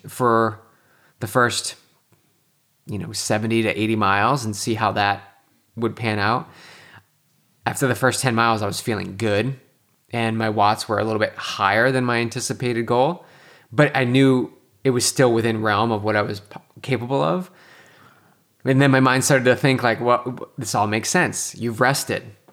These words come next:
right? You've done bike work. You haven't actually been this, in this position after, you know, putting in all this stuff. So of course you're gonna feel good." And of course your mind's like, "Okay, now it's time to go." But that's where you find yourself in a lot of trouble.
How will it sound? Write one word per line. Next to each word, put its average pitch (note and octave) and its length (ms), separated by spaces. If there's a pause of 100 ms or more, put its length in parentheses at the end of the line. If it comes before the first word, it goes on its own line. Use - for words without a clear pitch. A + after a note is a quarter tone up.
(220)
right? G#2 120
You've A2+ 160
done A#2 240
bike B2+ 300
work. - 320 (100)
You A2+ 120
haven't A#2+ 340 (200)
actually A#2+ 540
been A2+ 880 (400)
this, A2+ 520
in C3 100
this B2+ 140
position A#2 600
after, G#2+ 640
you A#2 100
know, G2+ 120
putting A#2 300
in A2 100
all A#2 200
this A2+ 160
stuff. C3+ 220
So C3 120
of A#2 80
course D3+ 220
you're C3+ 80
gonna B2 120
feel B2+ 220
good." A#2+ 220 (260)
And C3+ 100
of C#3 80
course C#3+ 200
your B2+ 80
mind's A#2+ 240
like, G#2+ 160
"Okay, B2 160
now A2+ 160
it's A2 100
time A2+ 160
to G#2+ 60
go." G#2 300 (680)
But A2 200
that's A#2 340
where A2+ 120
you G#2+ 120
find G#2 280
yourself G#2 400
in G#2 240
a A2 80
lot G2 180
of G2 60
trouble. C3 560